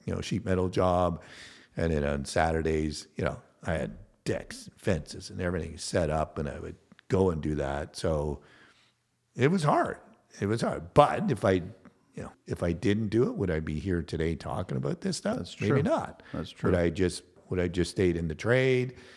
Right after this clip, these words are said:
Speaker 1: and still, you know, had a great life? And everybody else. But again, at the end of the day, that's not me.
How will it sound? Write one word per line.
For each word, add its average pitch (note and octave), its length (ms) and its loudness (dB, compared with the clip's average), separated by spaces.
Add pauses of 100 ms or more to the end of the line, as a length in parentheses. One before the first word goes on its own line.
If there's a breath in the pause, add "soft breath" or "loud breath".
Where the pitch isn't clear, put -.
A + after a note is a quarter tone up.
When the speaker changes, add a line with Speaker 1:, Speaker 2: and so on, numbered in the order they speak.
(220 loud breath)
Speaker 1:
and E2+ 200 0
still, F2 520 2
you F#2+ 80 -2
know, E2+ 120 0
had E2 200 0
a D#2 260 -2 (340)
great F2+ 340 0
life? A2+ 480 4 (500 loud breath)
And F#2+ 100 4
everybody F#2 300 4
else. G2+ 420 0 (560)
But A#2 100 4
again, D3 320 6
at F#2+ 140 -2
the A#2 120 4
end A#2+ 120 4
of G#2+ 80 2
the C3 80 6
day, A2 200 2 (960)
that's D#3+ 200 2
not C#3+ 180 2
me. C#3 280 0